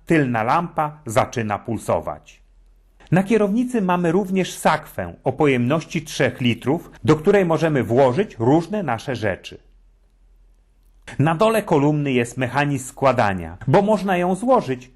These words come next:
do transportu. Tyle w ramach wstępu. Teraz przejdźmy do tego, jak na M X dziesięć Max się jeździ. Przyznaję, że bardzo komfortowo się stoi,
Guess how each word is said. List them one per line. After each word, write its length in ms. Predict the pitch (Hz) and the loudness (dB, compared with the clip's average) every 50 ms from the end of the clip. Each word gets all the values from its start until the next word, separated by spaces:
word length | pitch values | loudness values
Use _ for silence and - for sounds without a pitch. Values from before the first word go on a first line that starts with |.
| _ | _
do 140 | - - 240 | -4 -4 -2
transportu. 800 | 240 - 214 185 180 - - - 113 98 85 - - - - 80 78 - _ _ _ _ _ _ _ - - - - - | -2 0 -4 -4 -4 -4 0 2 2 2 2 -2 -10 -12 -14 -14 -14 -16 _ _ _ _ _ _ _ -18 -18 -18 -14 0
Tyle 260 | - 285 262 240 220 | 0 2 4 4 2
w 40 | 190 | 2
ramach 320 | 220 226 220 214 196 202 | 2 0 2 0 -2 -2
wstępu. 540 | - - - - 233 208 185 156 - - 110 | -8 -14 -4 -2 -2 -2 -2 -2 -2 -4 -4
Teraz 300 | 107 - 180 196 190 190 | 2 2 2 2 2 -2
przejdźmy 580 | - - - 226 220 214 - - 185 185 185 180 - - | -4 -2 0 0 0 0 -2 -2 0 0 0 -2 -6 -6
do 180 | - 117 170 175 | 2 4 4 4
tego, 340 | - - 202 196 185 190 180 | 4 2 0 2 2 0 2
jak 280 | 160 165 165 156 - | 2 2 0 0 -2
na 240 | - 151 147 139 139 - - | -2 -2 0 0 -2 -6 -8
M 180 | - 208 226 220 208 | -6 -4 -2 -2 -2
X 160 | 180 135 117 | -4 -4 -6
dziesięć 500 | 110 110 127 180 - - 143 123 123 123 | -6 -2 -2 -2 0 0 -4 -4 -4 -2
Max 260 | 151 160 160 160 - | -2 -2 -2 -2 -8
się 280 | - - 151 143 139 131 | -6 -4 -2 0 2 2
jeździ. 600 | 135 131 117 104 92 90 90 90 80 80 - - - - - _ | 2 2 2 0 -2 -6 -12 -14 -14 -14 -14 -16 -20 -20 -12 _
Przyznaję, 560 | - - 180 151 151 175 175 156 135 123 113 | 0 0 2 2 2 2 2 2 2 0 0
że 140 | 104 127 120 | 0 0 -2
bardzo 460 | - - 190 180 190 185 165 185 180 | 2 2 2 2 2 0 0 -2 -2
komfortowo 640 | - - - - - 143 127 123 - 170 160 147 156 | 0 0 0 0 0 -4 -4 -2 -2 -2 -2 -2 -6
się 220 | 147 - 147 127 | -6 -6 -8 -8
stoi, 640 | 117 - - - - 143 120 110 101 110 139 165 | -8 -8 -6 0 2 2 2 2 0 -4 -6 -10